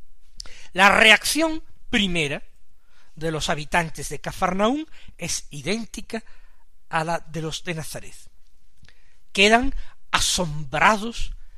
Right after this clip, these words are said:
de su enseñanza. Su palabra está llena de autoridad. En los de Nazaret destacaba sobre todo el asombro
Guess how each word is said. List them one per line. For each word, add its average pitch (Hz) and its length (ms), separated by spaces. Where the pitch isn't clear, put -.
de 147 100
su - 160
enseñanza. 123 800
Su - 260
palabra 247 420
está - 300
llena 240 460
de 156 220
autoridad. - 760
En 151 560
los 143 400
de 135 360
Nazaret 160 540
destacaba 160 640
sobre 151 300
todo 190 360
el 170 120
asombro 226 640